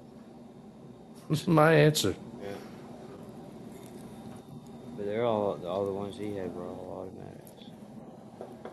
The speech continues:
Speaker 1: Yeah, we got, we have two. They had 'em parked in the shop.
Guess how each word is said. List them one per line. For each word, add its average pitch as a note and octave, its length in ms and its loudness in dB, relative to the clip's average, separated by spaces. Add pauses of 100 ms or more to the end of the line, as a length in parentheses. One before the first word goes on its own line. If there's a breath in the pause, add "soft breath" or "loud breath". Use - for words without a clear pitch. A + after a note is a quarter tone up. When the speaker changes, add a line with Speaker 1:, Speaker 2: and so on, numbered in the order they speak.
(1900 loud breath)
Speaker 1:
Yeah, - 260 12 (380 loud breath)
we E3+ 140 10
got, F3 260 12
we C#3+ 320 10
have D#3 280 12
two. D#3+ 360 12 (600)
They C3 260 10
had E3 180 12
'em B2+ 100 8
parked D3+ 380 8
in D3+ 100 6
the A2+ 80 6
shop. D3+ 460 8